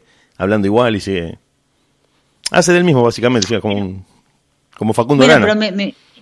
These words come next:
Speaker 2: en, en ese punto me parece que es como, digamos, como la mayoría de las cosas en la vida, ¿no? Eh, esta, esta expresión, "Sobre gustos no hay nada escrito", me pa-, parece que habla un poco de eso. Cada uno tenemos distinta percepción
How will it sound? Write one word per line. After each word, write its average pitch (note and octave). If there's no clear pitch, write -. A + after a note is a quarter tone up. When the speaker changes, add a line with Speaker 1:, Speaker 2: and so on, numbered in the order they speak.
Speaker 2:
en, G3
en G3
ese A#3
punto C4
me B3
parece G#3
que E3+
es F3
como, D#3+
digamos, D#3
como D3+
la D3+
mayoría D#3
de F3+
las D#3+
cosas F3+
en D#3
la D#3
vida, F3
¿no? F#3+
Eh, D3+
esta, E3+
esta E3
expresión, E3+
"Sobre E3
gustos G3
no F3+
hay F3+
nada F3+
escrito", G3+
me F3+
pa-, D3
parece E3
que D#3
habla D#3
un D3
poco D#3+
de F3
eso. D3
Cada D#3
uno E3+
tenemos E3+
distinta E3
percepción E3+